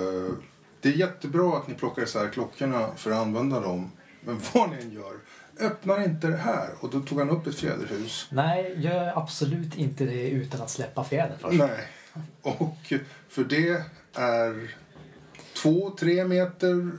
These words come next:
Speaker 1: anakonda den där som
Speaker 2: Ja, i vissa fall kan det vara det. Den flyger upp i ansiktet om man, om man
Speaker 1: Ja.
Speaker 2: öppnar den utan att släppa fjädern först.
Speaker 1: Ja.
Speaker 2: Ja. Och det gör ganska ont, kan jag nog lova.
Speaker 1: <laughs> Och då kan man fråga sig, hur släpper man en fjäder?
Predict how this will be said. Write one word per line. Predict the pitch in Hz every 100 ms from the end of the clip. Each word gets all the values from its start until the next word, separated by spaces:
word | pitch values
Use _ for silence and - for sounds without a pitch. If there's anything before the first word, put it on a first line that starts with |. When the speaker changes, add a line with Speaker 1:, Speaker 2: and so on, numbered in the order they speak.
| -
Speaker 1:
anakonda | 151 156 156 170 139 147
den | 196
där | 151 117
som | 123 117 117 117
Speaker 2:
Ja, | 156 151 151 156
i | 151 156
vissa | 151 - 180 156
fall | 143 139
kan | 135
det |
vara | 127 123
det. | 117
Den | 131 151 156
flyger | 160 151 131
upp | 156
i | 143
ansiktet | - - 156 - 120
om |
man, | 117 113 110 -
om | 131
man | 131
Speaker 1:
Ja. | 127 113 113
Speaker 2:
öppnar | 139 - 143
den | 120 110
utan | 101 131
att | 110 -
släppa | 110 -
fjädern | - 123 -
först. | - - - -
Speaker 1:
Ja. | 120 110 104
Speaker 2:
Ja. | 101 - - - -
Och | 123
det | 139
gör | 135 135 139 135
ganska | 135 131 -
ont, | 139 139 -
kan | 117
jag | 117
nog | 107
lova. | 98 98
Speaker 1:
<laughs> | - 175 - - - 214 160 202 196 208 156 - - - - -
Och | 156 131
då | 156 156
kan | 170
man | 139
fråga | 147 127
sig, | 127
hur | 120
släpper | 127 139 - 135
man | 123
en |
fjäder? | 117 170 196 135 104